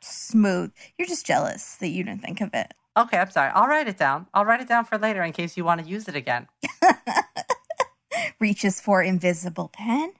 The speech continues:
Speaker 2: <laughs> Red Sharpie. Got it.
Speaker 1: <laughs> But there was a problem. Tara is married. <laughs> But there's also another problem. Nick is also married to a friend of Tara's.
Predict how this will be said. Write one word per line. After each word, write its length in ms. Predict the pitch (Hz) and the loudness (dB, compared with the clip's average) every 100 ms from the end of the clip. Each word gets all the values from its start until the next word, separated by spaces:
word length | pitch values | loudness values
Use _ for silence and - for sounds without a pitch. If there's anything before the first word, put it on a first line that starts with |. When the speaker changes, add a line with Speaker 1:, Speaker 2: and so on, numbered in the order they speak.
| _ _ _ - | _ _ _ -4
Speaker 2:
<laughs> 1080 | 233 190 - - 370 - - - - _ - | -2 -2 -4 -6 -6 -6 -8 -8 -14 _ -12
Red 420 | 139 160 180 185 | 0 2 2 -2
Sharpie. 540 | - - 120 - 98 - _ | -6 0 0 -2 -14 -20 _
Got 200 | - - | -2 6
it. 160 | 311 302 - | 6 6 2
Speaker 1:
<laughs> 220 | - 381 _ _ - | -2 -2 _ _ 8
But 380 | 262 262 - - _ 220 | 10 8 -2 -16 _ 0
there 120 | 202 | 2
was 140 | 196 | 2
a 60 | 202 | 0
problem. 640 | - 247 254 214 131 - - - | 4 6 6 4 -4 -6 -18 -4
Tara 380 | - 202 185 185 | 2 6 6 4
is 180 | 196 240 | 2 4
married. 540 | 277 311 180 - 285 | 4 4 2 0 -4
<laughs> 540 | - - - - _ - | -6 -12 -12 -16 _ 0
But 160 | 220 214 | 2 4
there's 200 | 220 - | 6 6
also 300 | 233 247 240 | 6 4 2
another 400 | 262 302 330 269 | 6 6 6 2
problem. 580 | - 170 165 180 185 - _ _ - | 6 6 6 2 0 -6 _ _ 4
Nick 380 | 240 339 - | 6 6 2
is 180 | 269 247 | 2 6
also 400 | 277 339 - 311 | 6 6 4 4
married 600 | 262 226 170 190 208 269 _ _ _ - | 6 6 4 0 -4 -4 _ _ _ -14
to 320 | - 330 311 | -2 2 6
a 80 | 285 | 6
friend 440 | - - 269 294 | 4 4 6 6
of 180 | 262 233 | 4 2
Tara's. 800 | - 294 349 359 175 - - 196 | 0 2 4 6 4 2 -8 -10